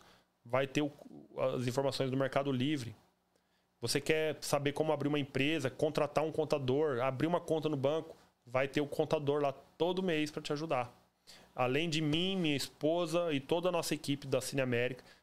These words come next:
vamos estar sempre ao vivo pelo Zoom pra trazer todas as informações pra vocês. Tá bom? É, trabalho de motorista aqui em São Paulo, quero trabalhar de motorista.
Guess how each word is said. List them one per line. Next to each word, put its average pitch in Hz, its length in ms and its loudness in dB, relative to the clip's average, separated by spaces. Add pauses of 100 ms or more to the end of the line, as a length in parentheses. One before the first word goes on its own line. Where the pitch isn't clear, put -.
(140)
vamos 123 200 0
estar 139 200 0
sempre 170 760 -2
ao 143 200 2
vivo 135 280 -2
pelo 151 200 0
Zoom 127 300 0
pra 151 160 -2
trazer 131 320 0
todas 143 240 0
as 143 100 0
informações 156 500 -2
pra 160 120 -2
vocês. 143 420 -2 (1300)
Tá 110 80 -14
bom? 131 240 0 (1800)
É, 117 720 0 (600)
trabalho 143 400 0
de 151 80 -2
motorista 147 440 0
aqui 143 120 -2
em 135 40 0
São 147 180 0
Paulo, 113 280 0
quero 123 180 0
trabalhar 120 340 0
de 120 80 -4
motorista. 120 580 0